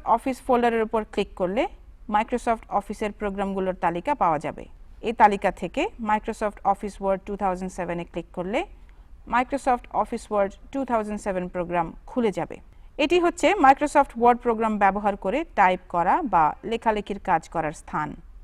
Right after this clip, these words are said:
খোলা খাতার একটি শূন্য পৃষ্ঠার মতো। এই শূন্য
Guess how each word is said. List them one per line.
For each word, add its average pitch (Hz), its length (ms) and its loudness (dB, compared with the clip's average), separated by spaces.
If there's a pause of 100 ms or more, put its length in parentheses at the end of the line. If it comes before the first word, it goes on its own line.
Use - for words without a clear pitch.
খোলা 254 300 6
খাতার 226 300 4 (120)
একটি - 180 -12 (100)
শূন্য 277 200 4 (120)
পৃষ্ঠার 175 440 -6
মতো। - 180 -12 (800)
এই 294 120 0
শূন্য 277 180 4